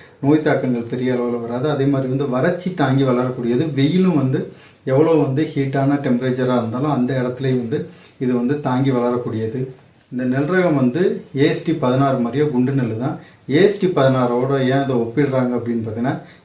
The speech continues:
ஏ எஸ் டி பதினாறு வந்து ஒரு நல்ல மகசூல் கிடைக்கக்கூடிய ரகம். ஆனா அதுலயும் சில மைனஸ்கள் இருக்கு. நெல் பார்த்தீங்கன்னா விளைச்சல் டயத்துல படுத்துக்கிட்டுரும்.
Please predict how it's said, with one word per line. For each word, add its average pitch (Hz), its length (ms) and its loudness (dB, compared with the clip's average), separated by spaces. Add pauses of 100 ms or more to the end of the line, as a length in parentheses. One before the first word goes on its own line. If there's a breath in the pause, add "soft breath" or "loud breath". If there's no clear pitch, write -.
ஏ 139 100 -4
எஸ் - 160 -6
டி 170 80 0
பதினாறு 123 400 2
வந்து 117 200 0
ஒரு 139 120 2
நல்ல 123 240 0
மகசூல் 127 460 -2
கிடைக்கக்கூடிய 117 500 -2
ரகம். 135 240 -4
ஆனா 143 220 0
அதுலயும் 151 380 0
சில 131 120 0
மைனஸ்கள் 127 540 0
இருக்கு. 120 200 -4
நெல் 123 260 0
பார்த்தீங்கன்னா 131 460 -2
விளைச்சல் 123 400 -2
டயத்துல 120 320 -4
படுத்துக்கிட்டுரும். 123 600 -4